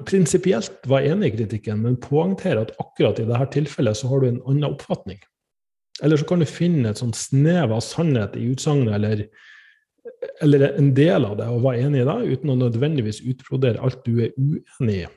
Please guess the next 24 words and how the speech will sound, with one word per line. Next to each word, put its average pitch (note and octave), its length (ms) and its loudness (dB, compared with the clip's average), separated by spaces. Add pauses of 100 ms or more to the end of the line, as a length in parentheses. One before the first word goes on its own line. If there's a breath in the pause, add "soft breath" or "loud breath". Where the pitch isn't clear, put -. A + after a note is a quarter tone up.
(360)
Eller C3+ 160 0
så D#3+ 100 -2
kan F#3 140 2
du D3+ 80 4
si C3+ 240 0
at - 240 -6 (800)
reaksjonen B2 600 2
er A2+ 100 -2
forståelig. A#2+ 560 0 (1700)
Jeg A#2+ 100 2
forstår G#3 480 0
hvorfor C3 300 -2
du A2+ 100 0
er G2 80 -4
sint. F#2+ 240 -8
Jeg A#2+ 140 -12
forstår G#3 420 -2
hvorfor A2 540 -6
du A#2 100 0
reagerer A2+ 400 4
sånn G#2+ 220 -6
som F#2+ 160 -6
du G#2+ 80 -2
gjør. G#2+ 180 -2